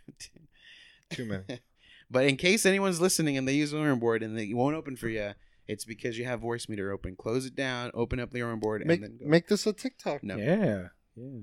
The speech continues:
Speaker 1: No.
Speaker 3: You guys having a problem with the on board?
Speaker 2: <laughs>
Speaker 3: Do this.
Speaker 2: Okay, you guys ready for topic?
Speaker 1: I'm ready.
Speaker 2: All right. So, sixteen years ago
Speaker 3: Ah,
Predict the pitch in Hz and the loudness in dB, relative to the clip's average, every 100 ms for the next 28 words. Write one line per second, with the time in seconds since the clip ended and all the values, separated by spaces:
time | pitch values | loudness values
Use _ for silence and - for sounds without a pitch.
0 | 87 - - - - _ _ _ - 226 | -16 -20 -14 -14 -16 _ _ _ -6 -4
1 | 262 202 185 165 165 156 139 113 117 131 | -4 -4 -6 -4 -4 -4 -8 -8 -8 -6
2 | 131 131 127 127 - 196 185 - _ - | -6 -6 -8 -12 -16 -14 -14 -18 _ -4
3 | 113 87 76 180 - 233 - 254 - - | -2 -2 -4 -6 2 2 4 0 0 -20
4 | - - - - - - - - - - | -20 -20 -20 -20 -20 -20 -20 -20 -20 -20
5 | _ _ 180 127 104 143 127 120 123 120 | _ _ -2 -2 -2 -6 -6 -4 -6 -6
6 | 123 131 156 107 113 180 151 _ _ - | -6 -6 -6 -6 -2 -2 -4 _ _ -4
7 | 117 104 - - 160 135 - - - - | -2 -2 -8 -4 2 2 2 0 0 -2
8 | - 233 208 175 175 165 160 143 131 131 | 0 2 4 6 4 4 4 6 8 6
9 | 135 - _ _ - 98 | 0 -10 _ _ -20 -16